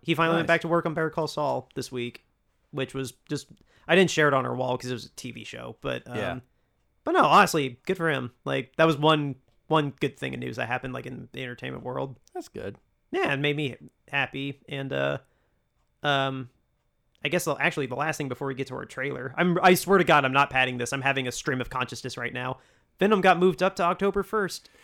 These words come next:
Speaker 2: Yeah, I heard about that, which I think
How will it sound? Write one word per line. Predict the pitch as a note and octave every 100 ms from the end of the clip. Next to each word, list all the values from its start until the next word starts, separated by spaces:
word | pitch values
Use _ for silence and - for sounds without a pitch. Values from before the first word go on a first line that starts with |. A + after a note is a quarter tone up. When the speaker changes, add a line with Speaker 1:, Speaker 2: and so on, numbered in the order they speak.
| - _
Speaker 2:
Yeah, | B2+ B2+ A2+ -
I | A#2+
heard | C3
about | A#2+ A2
that, | A2+ A2 A2 -
which | A2+ A2 - - -
I | G#2+ A2
think | - - A#2 A2+ - - -